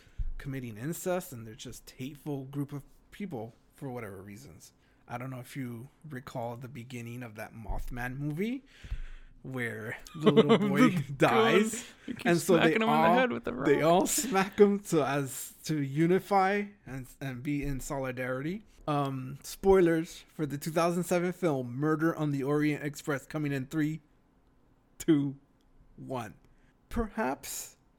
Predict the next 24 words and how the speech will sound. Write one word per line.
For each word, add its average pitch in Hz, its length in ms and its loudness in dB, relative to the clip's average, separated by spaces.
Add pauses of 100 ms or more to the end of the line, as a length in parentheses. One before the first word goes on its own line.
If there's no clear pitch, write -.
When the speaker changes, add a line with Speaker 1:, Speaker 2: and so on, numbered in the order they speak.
(180)
Speaker 1:
the 190 160 6
townsfolk 214 1200 -2
were 165 260 2
all 208 300 4
in 139 160 2
on 101 160 -8
it 104 180 -12 (160)
and 131 340 -4
helped 147 360 -2
murder 120 520 -6
the 127 100 -14
family. 101 640 -14 (600)
And 143 220 -2
they 147 80 4
were 143 260 2
all 165 400 2 (840)
guided 143 600 2 (260)
by 117 400 -2 (320)
the 147 100 -8
former 131 440 -6
maid. 107 400 -10 (260)
And 139 260 -4
she 185 420 -2
was 120 540 -4